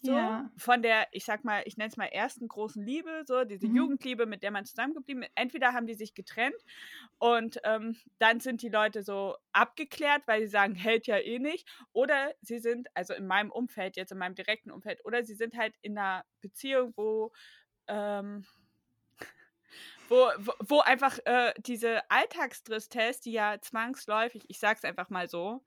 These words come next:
Speaker 1: die zwangsläufig
Speaker 2: Mhm.
Speaker 1: einkehrt, wenn man zwischen Care-Arbeit und Lohnarbeit, äh, versucht, äh, ein gutes Paar
Speaker 2: Ja.
Speaker 1: zu bleiben. Weil ich glaube gar nicht, dass es unbedingt an den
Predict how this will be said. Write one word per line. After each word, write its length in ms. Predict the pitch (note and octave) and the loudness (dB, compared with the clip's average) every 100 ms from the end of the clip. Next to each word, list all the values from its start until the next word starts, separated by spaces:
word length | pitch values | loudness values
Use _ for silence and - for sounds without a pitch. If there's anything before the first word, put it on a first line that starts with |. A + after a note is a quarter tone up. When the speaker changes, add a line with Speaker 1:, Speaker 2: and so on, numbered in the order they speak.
| _ | _
Speaker 1:
die 80 | G3+ | -16
zwangsläufig 640 | F#3+ A3+ A#3+ B3+ A#3+ A#3 | -4 -2 -2 -4 -6 -2
Speaker 2:
Mhm. 100 | B3 | 0
Speaker 1:
einkehrt, 480 | A#3 B3 B3+ A3+ G3+ | 2 0 -2 -4 -4
wenn 100 | G3 | -4
man 220 | G#3 G#3 - - - _ | -6 -8 -10 -20 -20 _
zwischen 760 | - - C#4+ - C4 C4 B3+ C4 | -12 -4 -4 -2 -4 -4 -4 -6
Care-Arbeit 840 | - C4+ A3 G#3+ F#3 G3 G3+ A3 | 0 2 4 2 2 2 2 -2
und 140 | G3+ A3+ | -6 -2
Lohnarbeit, 800 | C4+ D4 F#3+ F3+ F3+ F#3+ A3+ - | 0 0 0 0 0 0 -4 -6
äh, 420 | G#3 G#3+ G#3+ G#3 - _ _ | -4 -2 -2 -4 -8 _ _
versucht, 680 | - A3+ A3+ C#4+ D4 - - | -4 -2 0 -2 -4 -6 -12
äh, 260 | - A3+ - | -6 -4 -4
ein 220 | A3 G#3 - _ - | -4 -6 -10 _ -2
gutes 340 | D4+ C4 G3+ | -2 -2 -6
Paar 260 | A#3+ A3+ C4 | 0 2 2
Speaker 2:
Ja. 40 | |
Speaker 1:
zu 140 | A#3 | 0
bleiben. 460 | F#3 E3+ D#3+ E3+ F#3+ _ _ _ _ _ | -6 -4 -4 -6 -16 _ _ _ _ _
Weil 240 | - G3 F#3+ _ _ _ _ _ _ _ _ | -2 -2 -2 _ _ _ _ _ _ _ _
ich 160 | - - | -10 4
glaube 260 | A#3 B3 B3 | 6 6 6
gar 220 | A3+ A#3+ | 2 2
nicht, 180 | C4 - | 0 -6
dass 140 | A#3 | -8
es 100 | A#3 | -6
unbedingt 500 | - C4 A3+ A#3 A#3 | -2 -2 -2 -6 -6
an 120 | G#3+ | -8
den 100 | G#3+ | -8